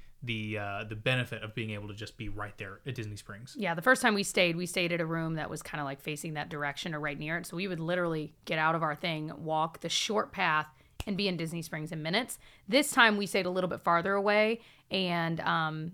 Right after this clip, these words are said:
Speaker 2: it was just a little bit in a quieter area, which was really nice, but it wasn't nearly as close. So it was a, a little bit more of a walk to get there, but it is an option. But if that were really important to you, you could definitely request that and see if you get it.
Speaker 1: Yeah. Um, but this, uh,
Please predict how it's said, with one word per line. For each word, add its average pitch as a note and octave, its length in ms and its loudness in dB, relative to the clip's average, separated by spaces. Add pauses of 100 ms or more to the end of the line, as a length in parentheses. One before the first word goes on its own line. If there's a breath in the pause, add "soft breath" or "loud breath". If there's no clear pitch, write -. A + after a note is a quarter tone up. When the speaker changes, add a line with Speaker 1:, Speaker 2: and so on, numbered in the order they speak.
Speaker 2:
it A3+ 100 0
was A3 100 4
just G3+ 120 -2
a B3 60 6
little B3+ 200 6
bit - 160 -4
in G#3 100 2
a F#3+ 60 0
quieter F3 460 6
area, F#3 240 4
which A#3 220 0
was B3+ 200 0
really D4+ 200 2
nice, G#3+ 380 2 (280 loud breath)
but G3 300 10
it F3+ 80 2
wasn't G3+ 400 8
nearly F#3+ 360 6
as D#3+ 80 2
close. D3 300 -2
So E3 120 -2
it A3+ 80 2
was F#3+ 180 -2
a, - 220 -10 (160)
a G#3+ 100 2
little A3 240 8
bit G3+ 120 2
more F3+ 180 4
of E3 40 4
a E3 60 2
walk D#3+ 300 2
to E3+ 100 -8
get E3 240 -2
there, D#3+ 140 0
but F3 140 2
it F3 100 -2
is G3+ 200 2
an E3 160 0
option. D#3 500 -2 (280 loud breath)
But A3 80 0
if - 80 0
that G#3+ 180 12
were F#3 100 4
really G3+ 240 4
important F#3 360 0
to D#3+ 80 -6
you, D#3 120 -2
you D#3 140 -4
could D#3+ 140 -4
definitely D3+ 340 -4
request D3+ 440 -10
that - 120 -10
and E3+ 100 -8
see D#3+ 140 -6
if D3 100 -12
you D#3 60 -8
get D#3+ 160 -4
it. - 140 -8 (300 soft breath)
Speaker 1:
Yeah. G#2 220 -6 (600 loud breath)
Um, A#2 420 2
but C3 140 -2
this, D#3 320 2
uh, A#2 300 2